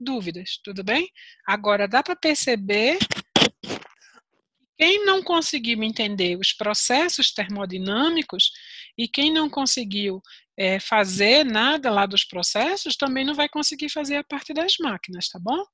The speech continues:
Então, a minha sugestão é, estude, vamos tirar dúvida comigo na terça-feira, com o monitor também, o Júlio, na terça-feira,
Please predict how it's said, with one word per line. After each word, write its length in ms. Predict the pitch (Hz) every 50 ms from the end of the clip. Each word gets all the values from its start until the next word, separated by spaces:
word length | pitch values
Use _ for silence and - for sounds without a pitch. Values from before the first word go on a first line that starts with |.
| _ _ _ - - - _ _ -
Então, 560 | 220 226 220 - 233 226 226 240 254 262 269
a 60 | 262
minha 240 | 254 262 269 262 262
sugestão 640 | - 262 247 247 240 240 - - 277 285 302 294 233
é, 140 | 180 165 - _ _ _ _ _ _
estude, 960 | 226 240 247 - - - - - 269 269 269 277 285 294 294 294 294 330 349 - _ _ _ _ _
vamos 380 | - 202 240 269 285 302 311 302
tirar 260 | - 294 269 262 262 247
dúvida 400 | 233 247 247 240 233 214 220 220
comigo 520 | - - 220 202 202 208 233 247 240 302
na 140 | 294 302 285
terça-feira, 840 | - 311 302 - - 339 330 - - 254 240 240 240 247 247 247 247
com 140 | - - 233 226
o 40 | 220
monitor 540 | 214 220 226 220 220 214 - - 208 233 247
também, 720 | - 302 294 262 254 262 262 269 269 277 302 330 311 233
o 240 | 220 214 220 226 220
Júlio, 540 | 202 208 214 214 220 226 240 262 302 320 302
na 140 | 247 220
terça-feira, 920 | - - 220 214 - - 208 208 - - 202 196 202 214 226 254 320 370